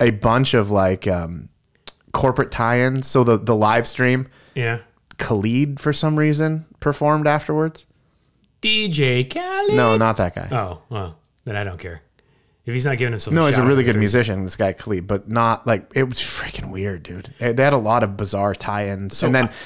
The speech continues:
Speaker 2: I,
Speaker 1: the
Speaker 2: I
Speaker 1: host was that guy, Stephen Colbert.
Speaker 2: That guy. Oh, yeah, I, I
Speaker 1: Yeah.
Speaker 2: heard.
Speaker 1: Why?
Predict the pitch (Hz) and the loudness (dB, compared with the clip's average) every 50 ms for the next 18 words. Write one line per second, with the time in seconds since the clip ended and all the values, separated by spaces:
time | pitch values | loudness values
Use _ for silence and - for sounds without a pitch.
0 | - - 135 131 123 131 147 151 160 - - - 123 123 113 104 104 107 107 104 | -4 0 0 2 4 4 4 4 4 2 0 -2 0 2 2 2 0 -2 -2 -2
1 | 92 95 107 110 107 101 95 92 - - - _ _ - - - 127 120 110 - | -2 -2 -2 0 0 0 -2 -4 -8 -14 -20 _ _ -12 -2 -2 0 0 0 -2
2 | 113 101 117 107 87 - - 151 156 - 117 131 151 185 185 170 160 143 131 123 | -2 0 2 0 0 0 -2 -2 -2 -2 -2 -2 0 2 2 2 2 2 2 0
3 | 131 143 147 156 - - 156 127 95 95 175 190 185 165 156 - 107 113 120 190 | 0 0 0 -2 0 0 0 2 2 4 4 4 4 2 2 2 2 2 2 2
4 | 131 | -2